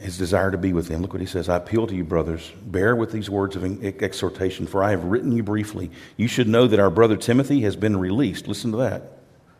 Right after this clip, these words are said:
What does that tell you about Timothy? He's just been in prison. But God just set him free. Timothy has been released. With whom I shall see you if he comes soon. So greet all your leaders and all the saints, and those who,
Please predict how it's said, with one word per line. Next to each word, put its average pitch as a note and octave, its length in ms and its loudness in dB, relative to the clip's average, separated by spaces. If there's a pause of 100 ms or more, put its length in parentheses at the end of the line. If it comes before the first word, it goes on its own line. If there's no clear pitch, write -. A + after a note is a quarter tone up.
(160)
What G#2+ 100 0
does - 20 2
that A#2+ 100 0
tell A#2+ 120 2
you A2 60 2
about G2 160 4
Timothy? - 400 -2 (1600)
He's F#2+ 80 -16
just - 180 -10
been F2+ 100 -4
in F2 60 -4
prison. - 380 -10 (1700)
But A#2+ 160 -10
God F#2+ 260 0
just F#2 180 -8
set G2+ 140 -4
him F2+ 120 -6
free. F#2+ 260 -4
Timothy A2 380 -2
has F2+ 120 -2
been G2 180 -2
released. F#2 640 -6 (1000)
With G2 120 2
whom C#3 300 6
I G2+ 200 -2
shall G2 180 -4
see C3+ 260 -2
you F2+ 220 -2
if F2+ 140 -2
he - 40 -2
comes G2 320 -4
soon. E2+ 380 -4 (480)
So - 160 0
greet A#2 260 4
all A#2+ 160 4
your A2 140 2
leaders A#2+ 380 2
and G2+ 80 -2
all G#2 160 0
the F#2 40 -2
saints, A#2+ 440 0
and F#2 120 0
those A#2 220 2
who, A2+ 160 0